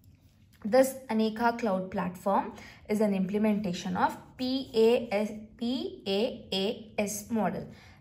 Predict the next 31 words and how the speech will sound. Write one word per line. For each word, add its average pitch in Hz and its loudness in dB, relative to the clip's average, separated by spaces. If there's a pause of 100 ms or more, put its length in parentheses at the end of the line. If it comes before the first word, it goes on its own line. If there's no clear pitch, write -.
(100)
platform 220 6 (140)
as 220 2 (160)
a 208 0
service. - 2 (220)
So 262 4
it 254 8
is 254 8
an 240 4
implementation 220 2
of 339 2
P 240 -4
A 226 2
A 185 -2
S. - -6
We 214 -4
have 220 -2
I 214 2
A 220 2
A 214 -4
S 208 -6
also, 208 -2
which 240 0
is, 240 2 (400)
um, 202 2
infrastructure 233 2
as 214 2
a 208 4
s-, - -2
uh, 180 0
like, 180 -6
service. 220 0